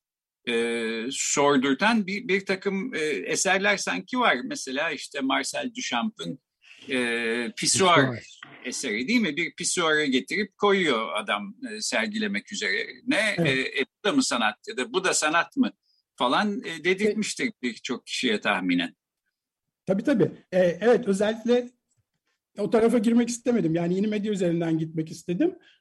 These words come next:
Speaker 3: E, ama tabii yani işte, e, Duchamp'ın yaptığı da tam bir,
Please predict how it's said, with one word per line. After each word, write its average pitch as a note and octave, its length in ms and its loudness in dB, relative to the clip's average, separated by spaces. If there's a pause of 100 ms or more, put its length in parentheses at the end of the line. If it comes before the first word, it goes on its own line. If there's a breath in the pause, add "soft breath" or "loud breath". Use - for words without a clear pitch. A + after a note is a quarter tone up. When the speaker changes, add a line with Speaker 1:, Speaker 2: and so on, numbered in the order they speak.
Speaker 3:
E, E3+ 420 2
ama A3 240 0
tabii G#3+ 340 0
yani F3 260 -2
işte, F3 360 -6
e, F3 600 -4
Duchamp'ın G#3+ 420 0
yaptığı F3 360 0
da A#3 120 0
tam G#3+ 260 0
bir, B3 160 -2